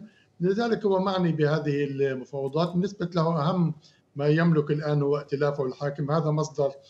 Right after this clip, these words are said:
آه، شرعيته بالنسبة له ومصدر حكمه.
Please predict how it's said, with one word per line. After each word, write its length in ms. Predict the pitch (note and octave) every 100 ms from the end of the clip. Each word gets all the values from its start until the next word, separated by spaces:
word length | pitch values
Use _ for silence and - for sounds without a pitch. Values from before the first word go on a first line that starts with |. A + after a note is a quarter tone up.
| - - -
آه، 240 | C3+ C3
شرعيته 680 | B2 D3+ C#3 C3 C#3 D3 C3+
بالنسبة 400 | C3 C#3 - C3+ -
له 200 | C3 D#3
ومصدر 520 | D#3 C3+ C#3 - C3 - _ _ _ -
حكمه. 480 | D3 D3 D3+ G#3